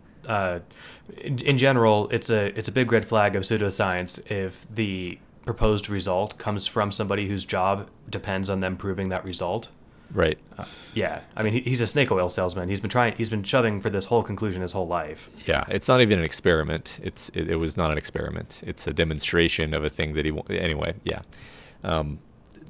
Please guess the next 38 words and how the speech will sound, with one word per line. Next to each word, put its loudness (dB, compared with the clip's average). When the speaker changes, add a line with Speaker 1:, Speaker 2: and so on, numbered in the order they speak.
Speaker 2:
th-, -4
there, 8
there's 4
a 8
lot 8
of 0
shady 4
stuff 2
in 0
there, 0
but 6
I, 2
I, -2
I 4
ge-, 4
I 4
think 2
just 0
to 4
kinda 2
zoom -2
back, 4
I 4
don't 4
think 0
that 4
the -2
book's, 2
like, 4
validity 0
hinges -2
on 0
any -2
of -4
these -2
things. -2
I 2
think, -4